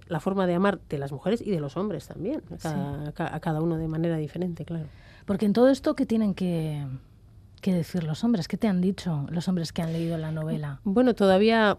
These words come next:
Speaker 1: en Durango, por ejemplo, un, un hombre además me, me sorprendió porque me vino con una carta, con sobre cerrado, en la que me describía lo que había sentido, eh, leyendo la novela y me impactó bastante.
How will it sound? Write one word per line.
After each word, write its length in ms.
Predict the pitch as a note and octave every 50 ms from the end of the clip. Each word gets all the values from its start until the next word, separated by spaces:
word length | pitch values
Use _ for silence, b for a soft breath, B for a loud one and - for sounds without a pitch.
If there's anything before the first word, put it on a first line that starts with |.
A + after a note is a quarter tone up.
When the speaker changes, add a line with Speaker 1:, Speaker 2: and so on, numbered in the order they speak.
| - - - - -
Speaker 1:
en 120 | E3 E3
Durango, 320 | E3 D#3+ E3+ F3 F#3 F#3 E3+
por 100 | E3+ D#3+
ejemplo, 840 | D3+ - F3 - - F3+ F3 E3+ E3 E3 D#3+ D#3 D#3 D3+ D3+ D3+ -
un, 680 | - D#3 D#3 D#3+ D#3+ D3+ D3 D3 D3+ D3 C#3 - - - -
un 140 | F#3+ E3+ E3
hombre 220 | E3+ F3 E3+ D#3+
además 360 | D#3+ D#3 D#3 D#3+ D#3+ - -
me, 240 | D#3 D3 C#3+ C#3 D3+ D#3 D3+ - - - - -
me 120 | - D#3 D3+
sorprendió 420 | - E3+ E3 D#3+ D3 D3+ E3+ F#3
porque 160 | F#3+ F3+ E3+
me 100 | D#3 C#3+
vino 180 | D3+ D#3+ E3+ D#3+
con 120 | - D#3+
una 180 | D#3 D#3 D3 C#3
carta, 720 | - - - E3 D#3+ E3 E3 - - D#3 C#3+ C#3 D3 D3 D#3
con 140 | D#3+ D3+ D3
sobre 260 | - E3 E3 E3 E3
cerrado, 680 | - - D3+ D3+ D3 D#3 D#3+ D3+ C#3+ D3 D3+ C#3 C3+
en 160 | C#3 D3 D#3
la 120 | D3 D3 D3
que 340 | - - D#3+ D3 C#3+ C#3 C3+
me 320 | C3+ C#3+ C#3 C#3 C#3+ C#3+
describía 1080 | D3+ D3+ C#3+ - - - - E3+ D#3+ D3 C#3+ D3 D#3+ F3+ F#3 F3 F3 E3+ E3 D#3+ D#3+ D3+
lo 140 | D#3 D3+
que 80 | - E3
había 220 | D#3 D#3+ D#3+ D#3
sentido, 640 | D3 - C#3+ C#3+ - - D#3 D3 D3+ D3 D3 C#3+ D#3 - B B B B
eh, 380 | B B - - - - - -
leyendo 440 | - C3+ D3 D3+ D#3 E3 F3 E3+ D#3
la 120 | D3 D3 D3
novela 500 | C#3+ C#3 C#3+ C#3+ D3 D3+ E3+ F#3+ G3+ F#3
y 80 | D#3+ C3+
me 500 | A#2 B2+ C3+ A#2+ B2+ B2 A#2 - - -
impactó 380 | D#3 - - - - - D#3+ C#3+
bastante. 540 | C#3+ - - - D3 D#3 E3 - G3 G#3+